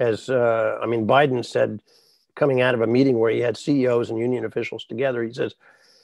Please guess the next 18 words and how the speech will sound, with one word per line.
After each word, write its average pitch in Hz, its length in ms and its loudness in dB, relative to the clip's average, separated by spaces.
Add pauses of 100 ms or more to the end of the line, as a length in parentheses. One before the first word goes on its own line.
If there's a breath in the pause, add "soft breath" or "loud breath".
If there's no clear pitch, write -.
(420 soft breath)
he 143 60 -4
said, 131 300 2
"I 131 100 4
wish 156 380 6
you 170 80 4
could 180 180 4
have 123 120 0
heard 190 420 6
corporate 196 380 4
leaders 165 320 8
and 131 100 4
labor 170 260 8
leaders 143 340 4
singing 151 320 2
the 131 80 0
same 151 300 2
hymn 185 260 2
here." 127 300 2